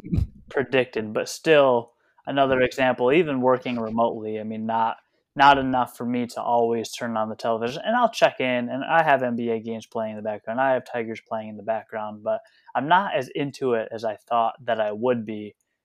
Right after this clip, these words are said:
Speaker 2: because I felt like I was craving sports. And, and I think the same thing about the college football that is going to be around. Will I tune into some of the big games, big matchups? They're all,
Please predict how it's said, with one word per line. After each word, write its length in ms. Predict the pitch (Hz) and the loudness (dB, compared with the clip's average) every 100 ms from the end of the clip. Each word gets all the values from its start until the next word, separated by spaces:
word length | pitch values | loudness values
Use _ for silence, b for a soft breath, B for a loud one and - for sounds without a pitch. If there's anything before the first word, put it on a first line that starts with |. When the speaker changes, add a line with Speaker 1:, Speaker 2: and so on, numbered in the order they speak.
| _ - | _ -6
Speaker 2:
because 220 | 135 120 | 0 4
I 100 | 110 | 4
felt 240 | - 143 | 6 4
like 160 | 139 127 | 4 0
I 80 | 113 | -2
was 140 | 107 | -2
craving 460 | - 120 110 104 95 | -6 -4 -4 -6 -14
sports. 580 | - - 110 98 - 127 | -14 -8 -8 -10 -14 -12
And, 160 | 123 | -10
and 220 | - 156 - | -8 -10 -2
I 200 | 170 165 | 0 0
think 220 | 190 175 | -4 -8
the 80 | 151 | -8
same 320 | - 143 135 | -4 -4 -4
thing 280 | - 127 117 | -4 -4 -2
about 460 | 110 113 113 - _ _ _ _ | -2 0 -2 -4 _ _ _ _
the 80 | - | -8
college 380 | - 127 120 | 2 2 2
football 480 | - 127 131 117 113 | -2 -6 0 2 2
that 240 | 110 110 - | 2 0 0
is 260 | 131 123 | -4 -4
going 320 | - 110 107 - | -6 -6 -8 -12
to 60 | |
be 120 | 117 110 | -10 -8
around. 400 | 107 101 98 _ b b _ | -8 -10 -14 _ b b _
Will 120 | 127 | 6
I 100 | 131 | 6
tune 260 | 131 151 147 | 4 -2 -2
into 160 | 143 | -2
some 240 | 135 147 143 | -2 -2 -2
of 60 | |
the 80 | 135 | -2
big 240 | 127 135 131 | 0 0 0
games, 400 | 131 131 131 123 | -2 -2 -4 -4
big 200 | 131 127 | -4 -2
matchups? 540 | 123 123 131 120 117 | -2 -2 -2 -2 -2
They're 140 | 117 | 0
all, 420 | 117 120 120 117 | 2 2 0 -2